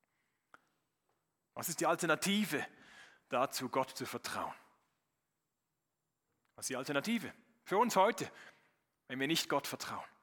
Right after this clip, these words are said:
Dann brauchen wir irgendwas anderes, auf das wir unser Vertrauen setzen. Vielleicht uns selber. Habt ihr schon gehört von Leuten, die ich gefragt hab, ähm, „Was glaubst du eigentlich?“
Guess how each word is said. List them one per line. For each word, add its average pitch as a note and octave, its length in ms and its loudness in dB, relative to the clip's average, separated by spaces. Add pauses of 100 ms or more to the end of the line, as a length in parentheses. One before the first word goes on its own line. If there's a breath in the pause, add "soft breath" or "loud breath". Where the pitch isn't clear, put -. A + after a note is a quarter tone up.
(1200)
Dann A2 100 -14
brauchen E3+ 340 6
wir F3 60 6
irgendwas E3 240 4
anderes, C4 600 2 (460 loud breath)
auf D3 120 0
das D#3 180 0
wir E3 60 0
unser D#3+ 140 0
Vertrauen F#3+ 540 6
setzen. - 400 -2 (380 soft breath)
Vielleicht E3+ 260 4
uns D#3 160 -2
selber. A3 400 2 (580)
Habt - 140 -6
ihr B2+ 40 -4
schon D#3 160 0
gehört G3 260 4
von B3+ 140 2
Leuten, A3+ 340 4
die D#3+ 80 0
ich D3+ 100 0
gefragt D3+ 400 2
hab, - 280 2 (640 loud breath)
ähm, A2+ 420 -2 (500)
„Was - 240 -10
glaubst - 360 0
du A#3+ 40 2
eigentlich?“ A3+ 480 -4